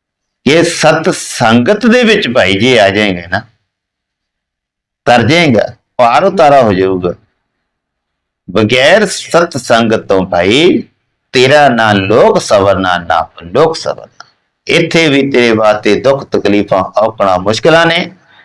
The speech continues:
ਅਗਾਂਹ ਤਾਂ ਫਿਰ ਹੋਣੀਆਂ ਹੀ ਹੋਣੀਆਂ ਨੇ। ਸੋ ਸਤਿਗੁਰੂ ਪਾਤਸ਼ਾਹ ਜੀ ਕਹਿੰਦੇ, ਜਿਹੜੇ ਤੈਨੂੰ ਇੰਨੇ ਇਤਿਹਾਸ ਸਾਖੀ ਹੈ, ਗੁਰਬਾਣੀ ਦੇ ਪ੍ਰਮਾਣ ਦਿੱਤੇ ਹੈ,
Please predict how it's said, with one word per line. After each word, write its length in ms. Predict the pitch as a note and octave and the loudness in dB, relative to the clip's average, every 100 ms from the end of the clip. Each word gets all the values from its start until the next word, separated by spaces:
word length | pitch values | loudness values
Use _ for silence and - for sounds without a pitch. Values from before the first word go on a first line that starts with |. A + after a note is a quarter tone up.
| _ _ _ | _ _ _
ਅਗਾਂਹ 320 | G2 B2 E3 F3+ | 0 2 2 2
ਤਾਂ 140 | D#3+ | 2
ਫਿਰ 160 | C3 G#2+ F2+ - _ - | 2 -2 -4 -12 _ -6
ਹੋਣੀਆਂ 360 | F2+ F#2 A#2+ D#3+ | -2 0 0 0
ਹੀ 40 | |
ਹੋਣੀਆਂ 320 | B2+ E2+ - | -2 -6 -10
ਨੇ। 380 | _ _ _ _ _ _ _ _ _ _ _ _ _ _ _ _ _ _ _ _ _ _ _ _ _ _ _ _ _ _ | _ _ _ _ _ _ _ _ _ _ _ _ _ _ _ _ _ _ _ _ _ _ _ _ _ _ _ _ _ _
ਸੋ 180 | - G#2+ | -4 -2
ਸਤਿਗੁਰੂ 460 | - C#3 C#3 A#3+ A#3+ | 0 2 2 2 4
ਪਾਤਸ਼ਾਹ 420 | G3 D#3 D3+ F#3 | 2 2 2 2
ਜੀ 140 | E3 | 0
ਕਹਿੰਦੇ, 520 | B2+ A#2 C#3 G3+ C3+ G#2 | 0 0 2 2 0 -2
ਜਿਹੜੇ 360 | B2 D#3 G3+ - | 0 2 0 2
ਤੈਨੂੰ 340 | E3 D#3+ F3+ | 2 2 0
ਇੰਨੇ 280 | A#2+ B2 - | 0 2 2
ਇਤਿਹਾਸ 800 | - G#3+ B2 G#2+ F#2 A2+ B2 - | 0 0 -2 -2 0 0 0 0
ਸਾਖੀ 460 | G2+ F2+ - A#2 | 0 0 0 0
ਹੈ, 60 | G#2+ | 0
ਗੁਰਬਾਣੀ 500 | G#2+ G#2+ G#2+ G#2+ C#3 | 0 0 2 0 0
ਦੇ 160 | D#3 D3 | 0 -2
ਪ੍ਰਮਾਣ 580 | - A#2 G#2+ A2 F3 | 0 -2 0 0 0
ਦਿੱਤੇ 460 | F3 - - F#2+ F2+ | -4 -10 -4 0 0
ਹੈ, 220 | G2+ G#2+ | -2 -8